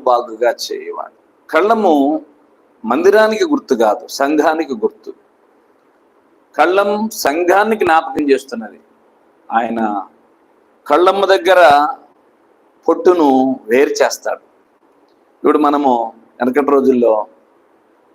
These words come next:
మాకు కూడా ఒక అర సెంటు పొలం ఉంది నాయనమ్మది. ఆ, ఆ దినాలలో నాయకులు ఉండేవాళ్ళు. ఆ నాయకులు ఏం చేసేవాళ్ళు అంటే,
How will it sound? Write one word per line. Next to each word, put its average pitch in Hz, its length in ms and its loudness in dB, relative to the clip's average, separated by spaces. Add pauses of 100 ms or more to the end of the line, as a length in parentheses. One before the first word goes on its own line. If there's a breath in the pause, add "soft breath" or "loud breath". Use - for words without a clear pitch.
(640)
మాకు 127 560 0
కూడా 135 180 2
ఒక 123 120 -4
అర 120 140 4
సెంటు 135 320 -2
పొలం 127 340 0
ఉంది 113 220 -4
నాయనమ్మది. 120 720 -2 (1600)
ఆ, 127 80 -2 (520)
ఆ 127 120 0
దినాలలో 151 800 0 (360)
నాయకులు 165 540 2
ఉండేవాళ్ళు. 135 760 0 (140)
ఆ 120 80 -2
నాయకులు 151 480 2
ఏం 147 140 -2
చేసేవాళ్ళు 135 360 2
అంటే, 127 360 -2